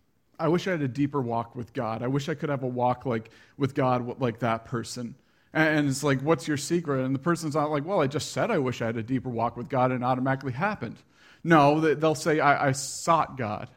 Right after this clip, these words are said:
Um, I, I prayed, I was in the Word, I, I listened for His Spirit." And so we don't simply express a desire and see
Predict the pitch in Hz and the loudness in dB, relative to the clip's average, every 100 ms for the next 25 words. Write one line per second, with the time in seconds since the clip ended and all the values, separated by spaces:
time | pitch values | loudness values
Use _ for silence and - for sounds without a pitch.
0 | - 139 127 117 - - 143 - 135 135 | -2 2 2 0 -8 2 4 6 2 -2
1 | - 156 151 143 131 127 156 139 131 131 | -2 2 4 4 2 0 2 2 2 2
2 | 151 147 135 127 127 131 135 156 160 151 | 4 4 4 4 4 4 4 4 0 -6
3 | 135 139 131 131 - - - 196 208 147 | -4 -2 0 -2 -2 -6 -8 0 2 2
4 | 131 - - - 180 208 202 214 214 254 | 0 -6 -20 -4 2 4 6 4 4 0
5 | 269 240 220 214 180 - - 165 190 - | 0 -4 -2 0 0 -2 -4 0 0 0
6 | 185 143 131 139 143 160 139 - 185 185 | -4 -2 0 0 -2 -2 -4 -4 -4 -4